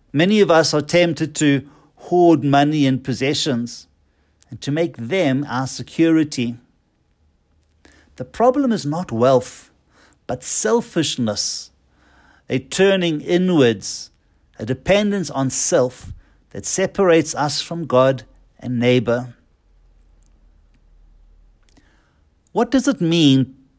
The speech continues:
What does it look like to be rich towards God.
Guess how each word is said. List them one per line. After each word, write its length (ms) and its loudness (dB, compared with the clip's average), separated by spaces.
What 240 0
does 180 0
it 100 4
look 360 4
like 500 -6
to 80 -2
be 500 2
rich 500 -2
towards 500 0
God. 400 0